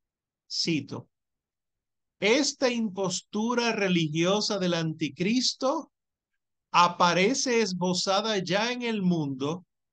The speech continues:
cada vez que se pretende llevar a cabo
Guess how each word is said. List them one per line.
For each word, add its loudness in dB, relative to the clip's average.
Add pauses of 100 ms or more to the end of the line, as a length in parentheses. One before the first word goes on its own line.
(160)
cada 4
vez 2
que -2
se 0
pretende 0
llevar 2
a 0
cabo 0